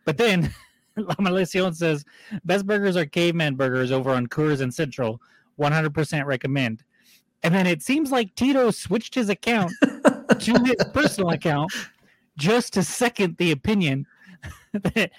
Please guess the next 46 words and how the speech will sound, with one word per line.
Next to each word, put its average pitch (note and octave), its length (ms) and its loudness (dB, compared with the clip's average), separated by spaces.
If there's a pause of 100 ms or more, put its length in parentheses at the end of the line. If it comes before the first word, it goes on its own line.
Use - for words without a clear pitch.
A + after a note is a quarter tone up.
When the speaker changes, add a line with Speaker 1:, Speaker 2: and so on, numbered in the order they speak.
(280)
Speaker 1:
that E3+ 560 -2
he D3+ 180 0
already D#3+ 520 0
made. B2 320 -6 (460)
Um, A#2+ 560 0 (280)
I D#3 200 4
love C3 180 0
you, A#2+ 60 -4
Tito. A#2 280 -8 (420)
<laughs> D#3 60 0 (1400)
Speaker 2:
Oh, C#3+ 140 6
that's C#3+ 220 6
Speaker 1:
Uh, A#2+ 40 -2
Speaker 2:
great, - 220 -2
guys. - 480 -6 (200)
That's D3 340 4
great. C3+ 440 0 (260)
I, F#3 180 2
so A3 140 6
I F#3+ 80 6
haven't A#3+ 260 4
been A3 80 4
to F#3+ 80 2
Caveman D#3 380 2
Burgers. C#3+ 240 4
I C#3+ 40 4
do F#3+ 100 2
like D#4 140 4
Laguna D3 360 2
Burger - 380 -6
over C3+ 140 -6
on B2 60 -6
the B2 60 -8
west B2+ 180 -2
side. C#3+ 160 -4
They're G#3 100 4
pretty E3 240 0
good. - 240 -16 (100)
Speaker 1:
Laguna E3+ 300 0
is B2 220 -2
good. C#3 280 -6 (140)
Speaker 2:
Yeah. - 240 -14 (180)
They're F3+ 140 8
just B3 200 0
Speaker 1:
But, A#3+ 120 2
like, C4 240 0